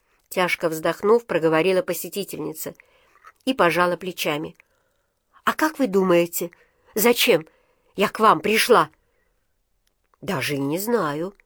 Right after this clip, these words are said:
И зачем же?» «Вы сейчас разговариваете со мной, как с маленькой девочкой, а я пришла к вам с надеждой, что вы поможете мне найти себя».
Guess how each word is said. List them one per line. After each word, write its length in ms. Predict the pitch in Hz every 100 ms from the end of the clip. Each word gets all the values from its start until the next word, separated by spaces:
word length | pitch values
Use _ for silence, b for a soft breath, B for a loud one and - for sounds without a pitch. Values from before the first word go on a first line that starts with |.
| _ _ _ -
И 120 | 196
зачем 480 | 180 170 - 151 147
же?» 220 | 165 202 _ _ _ _ _ _ _ _ _ _ _ _ -
«Вы 140 | 202
сейчас 420 | 208 - 220 196
разговариваете 880 | 214 202 202 202 285 254 208 196 190
со 180 | - 180
мной, 320 | 170 139 143 b b b b b
как 160 | - 202
с 80 | -
маленькой 440 | 226 208 202 220
девочкой, 560 | 202 240 170 - - - _ b b b b
а 80 | 143
я 100 | 156
пришла 360 | 160 - 180
к 80 | 170
вам 140 | 170 160
с 120 | -
надеждой, 560 | 185 185 208 165 170
что 220 | 165 - 190
вы 100 | 196
поможете 640 | 214 226 196 165 165 180
мне 160 | 185
найти 420 | 180 190 196 247 202
себя». 480 | - 220 233 120